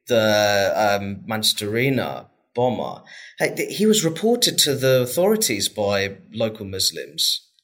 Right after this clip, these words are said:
Uh, he was also banned from a local mosque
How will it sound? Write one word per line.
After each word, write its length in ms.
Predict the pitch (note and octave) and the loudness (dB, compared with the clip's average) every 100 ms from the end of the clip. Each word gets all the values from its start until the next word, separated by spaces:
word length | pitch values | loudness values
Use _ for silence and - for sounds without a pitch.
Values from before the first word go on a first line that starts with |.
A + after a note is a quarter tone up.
| _ | _
Uh, 380 | C3+ C3 B2+ B2 | 2 4 4 2
he 320 | A#2 C3+ D3 | -2 -4 -2
was 160 | C#3+ D3 | 0 2
also 340 | F#3+ - C#3+ | 2 2 0
banned 540 | C3+ C#3 D3 B2 G#2+ - | 2 2 4 2 -2 -4
from 400 | - B2+ A2+ G#2 | 0 2 2 0
a 80 | |
local 340 | A#2+ B2 A#2+ A2 | 0 0 0 -2
mosque 460 | A2 B2 C2+ - | -2 -2 -2 -4